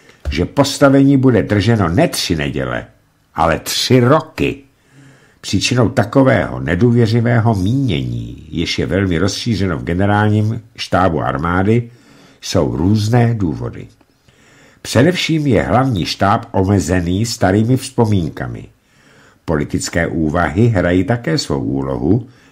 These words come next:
místo aby štáb myslel jen na své vojenské poslání.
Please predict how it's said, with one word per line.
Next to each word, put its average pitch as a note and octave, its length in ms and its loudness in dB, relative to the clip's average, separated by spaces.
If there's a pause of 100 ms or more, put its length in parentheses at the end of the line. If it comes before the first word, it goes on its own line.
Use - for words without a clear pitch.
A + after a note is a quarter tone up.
místo - 380 -4
aby F2 180 0
štáb - 380 -4
myslel D2 500 -2
jen D#2 220 -2
na F2 100 -2
své G#2 260 2
vojenské C3+ 640 0
poslání. C2+ 720 -4